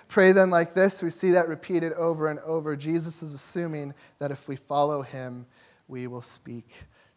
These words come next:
to him. But here's what's interesting. So it turns out that most people pray. There was a recent Barna Group study. Um, Barna Group is just a group that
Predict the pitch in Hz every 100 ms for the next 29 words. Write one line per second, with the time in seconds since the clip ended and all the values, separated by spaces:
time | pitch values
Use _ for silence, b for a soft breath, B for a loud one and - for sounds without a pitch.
0 | - - 160 151 127 117 107 110 _ _
1 | _ _ _ _ _ _ - - 147 170
2 | 220 190 180 165 160 - 135 120 135 -
3 | 156 139 135 b b b b 147 - 202
4 | 208 170 160 147 151 - - b b b
5 | - 143 147 151 165 - 135 110 110 107
6 | 101 _ _ _ _ _ 131 131 127 135
7 | 131 131 151 156 170 143 143 147 147 139
8 | - - 180 175 175 170 147 143 131 147
9 | 156 151 151 147 135 143 - _ 143 175
10 | 175 170 151 -